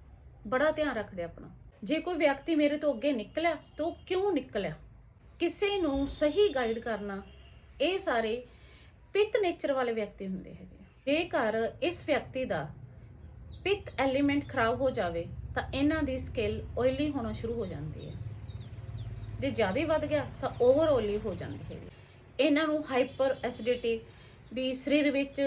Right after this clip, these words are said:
ਤੇਜ਼ਾਬ ਦਾ ਜ਼ਿਆਦਾ ਬਣਨਾ ਬਹੁਤ ਜ਼ਿਆਦਾ ਹੋ ਜਾਂਦਾ ਹੈਗਾ। ਇਹਨਾਂ ਨੂੰ ਬਹੁਤ ਜ਼ਿਆਦਾ ਪਸੀਨਾ ਆਉਂਦਾ ਅਤੇ ਇਹਨਾਂ ਨੂੰ ਨਾ ਇੱਕੇਦਮ ਬਹੁਤ ਜ਼ਿਆਦਾ ਗੁੱਸਾ ਆਉਂਦਾ ਹੈਗਾ। ਬਹੁਤ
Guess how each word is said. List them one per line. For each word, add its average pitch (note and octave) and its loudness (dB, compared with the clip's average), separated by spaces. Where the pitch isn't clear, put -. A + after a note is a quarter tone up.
ਤੇਜ਼ਾਬ A3+ 2
ਦਾ A3+ 2
ਜ਼ਿਆਦਾ G#3+ 0
ਬਣਨਾ G3 -4
ਬਹੁਤ G#3 -2
ਜ਼ਿਆਦਾ G3+ -2
ਹੋ G3+ -6
ਜਾਂਦਾ E3 -8
ਹੈਗਾ। F3+ -10
ਇਹਨਾਂ E4 4
ਨੂੰ A#3+ -2
ਬਹੁਤ F4+ 2
ਜ਼ਿਆਦਾ G#3+ 0
ਪਸੀਨਾ G3+ -6
ਆਉਂਦਾ F3 -8
ਅਤੇ C4+ 0
ਇਹਨਾਂ C#4+ 2
ਨੂੰ D4 4
ਨਾ F#4 2
ਇੱਕੇਦਮ D4 4
ਬਹੁਤ D4 6
ਜ਼ਿਆਦਾ B3+ 2
ਗੁੱਸਾ B3+ -2
ਆਉਂਦਾ E3+ -6
ਹੈਗਾ। F3 -12
ਬਹੁਤ G4 4